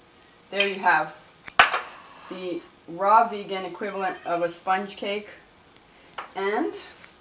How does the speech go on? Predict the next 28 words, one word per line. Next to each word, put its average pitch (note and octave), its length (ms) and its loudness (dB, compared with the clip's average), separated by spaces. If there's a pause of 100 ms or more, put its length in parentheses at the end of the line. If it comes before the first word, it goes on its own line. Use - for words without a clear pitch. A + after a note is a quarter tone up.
(120)
I F3 120 -2
chopped - 360 2
up F#3+ 140 -6
the - 80 -18
strawberries G3+ 640 2
here, - 220 -4 (100)
fresh A3 280 -6
organic F3 440 -4
strawberries. G#3 600 -2 (1120)
This E3+ 180 -6
is E3+ 160 -6
definitely F#3+ 420 -2
gonna E3 140 -2
make F3+ 300 -8
the - 60 -14
cake. - 340 -14 (920)
Put B3+ 140 -6
it A3+ 80 -6
all G3+ 320 4
around G3 260 -2
the G3+ 60 -10
cake. F3 380 -6 (1500)
I F3+ 80 -2
always F#3 240 0
like F3 180 0 (140)
lots F3+ 300 -2
of E3+ 80 -10
strawberries. D#3 800 -4